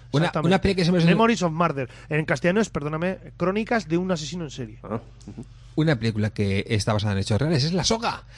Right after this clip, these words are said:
Speaker 1: de
Speaker 2: Ah, claro,
Speaker 1: La Soga
Speaker 2: de, de,
Speaker 1: de,
Speaker 2: de
Speaker 3: de
Speaker 2: Hitchcock,
Speaker 3: Hitchcock.
Speaker 1: de Hitchcock.
Speaker 2: exactamente, ujú. Muy buena película,
Speaker 1: Buena
Speaker 2: aunque a
Speaker 1: película,
Speaker 2: mí
Speaker 1: sí.
Speaker 2: con sale James Stewart ya me cansa un poco.
Speaker 1: <laughs>
Speaker 2: Y además hace un papelillo ahí.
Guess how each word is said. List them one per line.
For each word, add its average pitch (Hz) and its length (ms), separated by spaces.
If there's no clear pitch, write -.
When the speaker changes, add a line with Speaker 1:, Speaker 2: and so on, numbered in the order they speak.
Speaker 1:
de 139 140
Speaker 2:
Ah, 233 220
claro, 139 320
Speaker 1:
La 220 100
Soga 202 300
Speaker 2:
de, 165 140
de, 147 60
Speaker 1:
de, 196 160
Speaker 2:
de - 0
Speaker 3:
de 156 80
Speaker 2:
Hitchcock, 143 260
Speaker 3:
Hitchcock. 240 140
Speaker 1:
de 226 60
Hitchcock. 131 220
Speaker 2:
exactamente, 170 540
ujú. 143 360
Muy 214 300
buena 240 220
película, 143 400
Speaker 1:
Buena 190 180
Speaker 2:
aunque 185 180
a 185 60
Speaker 1:
película, 277 220
Speaker 2:
mí - 60
Speaker 1:
sí. - 460
Speaker 2:
con 156 260
sale 190 260
James 160 300
Stewart 160 280
ya 160 80
me 143 120
cansa 131 340
un 120 60
poco. - 280
Speaker 1:
<laughs> 127 320
Speaker 2:
Y 135 40
además 147 260
hace 156 120
un 151 80
papelillo 139 360
ahí. 156 220